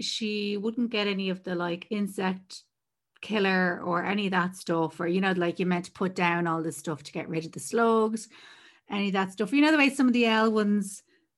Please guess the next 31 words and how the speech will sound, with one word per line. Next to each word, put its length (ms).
I 140
don't 180
know, 160
did 140
they 100
put 260
the 60
bottles, 640
the 80
fucking 300
empty 260
bottles 540
full 180
of 60
water 380
to 80
stop 260
the 80
cats 440
shitting 220
in 100
their 100
garden? 540
Is 120
that 160
to 80
do 140
with 120
slugs 340
as 120
well? 280